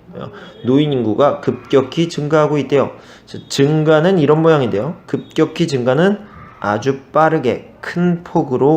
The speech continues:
오르는 것을 얘기합니다. 자, 맞아요. 앞으로는 젊은 세대가 힘들어질지도 몰라요. 이 번 보기를 봅시다.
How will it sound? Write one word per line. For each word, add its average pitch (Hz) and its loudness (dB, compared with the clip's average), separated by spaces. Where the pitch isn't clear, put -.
오르는 131 0
것을 131 -4
얘기합니다. 107 -4
자, - -16
맞아요. 113 2
앞으로는 127 -2
젊은 147 -2
세대가 143 2
힘들어질지도 131 -2
몰라요. 117 -2
이 156 -6
번 190 2
보기를 147 0
봅시다. 123 -2